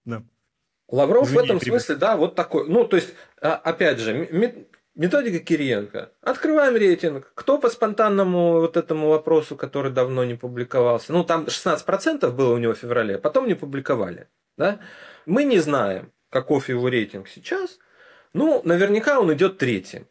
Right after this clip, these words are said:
Speaker 2: Может быть, не с шестнадцатью процентами, а, ну, например, там, с тринадцатью, но идет он третьим, Лавров. Да? А, а кто еще? Да, то есть там какое-то время Белоусов рос, сейчас к Белоусову претензий куча ультрапатриотов и не ультрапатриотов и так далее.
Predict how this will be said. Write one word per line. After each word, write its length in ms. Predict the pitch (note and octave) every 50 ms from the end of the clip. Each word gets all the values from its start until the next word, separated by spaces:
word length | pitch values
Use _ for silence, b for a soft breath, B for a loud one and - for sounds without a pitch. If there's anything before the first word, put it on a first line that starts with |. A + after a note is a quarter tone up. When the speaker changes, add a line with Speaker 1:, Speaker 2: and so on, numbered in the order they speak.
| _ _ -
Speaker 2:
Может 380 | E3 A#3+ C4+ B3 G3 D#3+ C#3+
быть, 180 | C3+ C#3+ C3+ C3+
не 120 | C#3 C#3 C3+
с 40 |
шестнадцатью 680 | - - D#3+ - - D#3+ D#3 C#3 B2 - - - - G#2+
процентами, 1000 | - A2+ C#3+ D3+ - - E4+ F4 E4+ D#4+ - C#4+ C4+ C4 B3+ A#3 G#3+ G3+ G#3+ A#3+ - - -
а, 180 | - - D3 D3
ну, 260 | D#3+ G#3 C#4 C4 F3+
например, 340 | D3 B2+ B2+ - C3 B2 A#2
там, 160 | - B2 A#2
с 80 | A2+ -
тринадцатью, 720 | - D3 D3+ D3+ D3 C#3+ C3 A#2+ - - - - - B2+ D#3+
но 180 | A#3 D#4 E4+ C4
идет 280 | D3 D3 G#3 A#3 -
он 140 | F3 C#3 B2
третьим, 400 | - - G2+ F2+ - - - - - _ _ _ -
Лавров. 360 | G#2 A2 G2+ G#2+ - - - -
Да? 280 | - F#3+ G#3+ F#3 C3+ B2+ C#3+ C3 B B B B B
А, 100 | B2+ D3+
а 160 | - - D#3+ D#3+
кто 220 | - - A#3+ A#3+
еще? 460 | F#3 E3 - - - G#2+ - - - _ _ _ _ _ _ _ _ _ _ _ _ _ _ _
Да, 180 | A3+ B3+ B3
то 100 | A#3 -
есть 140 | C#3 - -
там 160 | G3+ F#3+ F#3
какое-то 360 | F3+ - - - F3 E3+ - D3+
время 240 | D3+ D#3 D3+ C#3+
Белоусов 600 | C#3 D#3 F3+ A3+ C4 D4 D4 C#4 - B3+ B3 -
рос, 220 | B3+ B3 A#3+ A#3 A#3
сейчас 200 | - A3 G3+ F#3+
к 40 | F#3
Белоусову 580 | F#3 F#3+ F#3+ F#3+ F#3+ G3 F3+ - G3 F3+ E3+
претензий 1000 | E3 - F3 E3 - F#3 F3 E3+ D#3+ D#3 D3+ D3+ D3+ D3 C#3+ C#3+ C3+ C3+ C#3 C3+
куча 420 | - - D#3 D#3+ D3 - - D3
ультрапатриотов 960 | C#3 C#3+ C#3 C3 - C3+ C3 - - - - C#3 D3 D#3+ D#3+ D#3 - B2 -
и 60 | B2 B2+
не 80 | B2+
ультрапатриотов 960 | C3+ D3+ D#3 D3+ C#3+ C3+ C3 - A2+ - - B2+ C3 C3 B2 A#2+ - A2+ -
и 40 | A#2+ -
так 220 | - A#2 A#2 A#2
далее. 360 | A#2 A2+ A#2 A2 G2+ G#2 -